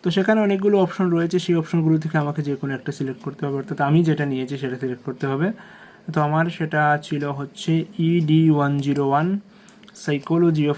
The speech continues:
Learning and Instruction, সেটা থ্রি ক্রেডিট, সেটাও আমার সিলেক্ট করা হয়ে গেছে। এই যে, "You have selected three credits", সেটা হয়ে গেছে interdisciplinary, আহ, কোর্স। Then হচ্ছে ভ্যালু অ্যাডেড কোর্স রয়েছে, ভ্যালু অ্যাডেড কোর্স, আহ, সেটা,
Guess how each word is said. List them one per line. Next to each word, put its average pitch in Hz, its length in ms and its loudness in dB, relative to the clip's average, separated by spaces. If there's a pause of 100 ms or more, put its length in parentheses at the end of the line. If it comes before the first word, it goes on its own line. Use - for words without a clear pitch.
Learning 139 500 0 (120)
and 156 240 0
Instruction, 135 560 -4 (1500)
সেটা 156 160 4
থ্রি 156 180 2
ক্রেডিট, 185 280 2
সেটাও 156 320 0
আমার 156 240 0
সিলেক্ট 143 380 -6
করা 147 200 -2
হয়ে 143 260 -4
গেছে। 151 260 -2 (140)
এই 139 100 -4
যে, 135 160 -4
"You 135 120 -6
have - 140 -8
selected 147 380 -4
three 143 200 -6
credits", 170 280 0 (580)
সেটা 147 220 -2
হয়ে 147 220 -2
গেছে 156 240 0
interdisciplinary, 143 840 0
আহ, 127 160 -2
কোর্স। 175 360 0 (580)
Then 196 200 2
হচ্ছে 190 320 0
ভ্যালু 160 320 2
অ্যাডেড 147 260 2
কোর্স 123 320 -8
রয়েছে, 127 460 -6
ভ্যালু 127 280 -4
অ্যাডেড 147 340 -4
কোর্স, 151 360 -4
আহ, 139 340 -2
সেটা, 143 600 -2